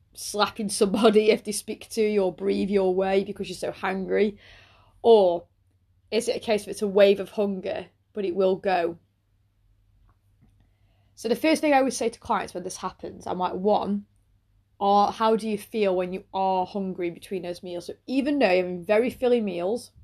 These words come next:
and you're not leaving it too long between those meals, so I've always advised idea of your meals filling enough, you should be able to keep going without any food for four to five hours.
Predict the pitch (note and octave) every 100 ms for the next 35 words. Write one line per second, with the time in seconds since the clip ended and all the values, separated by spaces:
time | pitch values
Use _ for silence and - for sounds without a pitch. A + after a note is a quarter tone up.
0 | - _ _ F#3+ F3+ F3+ F#3+ A3 - A#3
1 | A3 G#3 G#3 - A3 G3+ G3+ G#3+ A#3+ A3
2 | G3+ G3+ F3 E3+ F3 E3+ E3+ G#3 - F3+
3 | E3+ _ _ _ - G3+ G3+ G3 G3 -
4 | - _ - F#3+ F#3 F#3 F#3 F3 F3+ F3+
5 | G#3+ G3+ F#3 F3+ F#3+ G#3+ G3 - G3 F3
6 | F3 F3 A3 G3 A3+ A#3 A#3+ A3+ - -
7 | - F3+ F3 F3 F3 F3+ F3+ - E3 D#3
8 | _ F3 E3+ - - - - - - F#3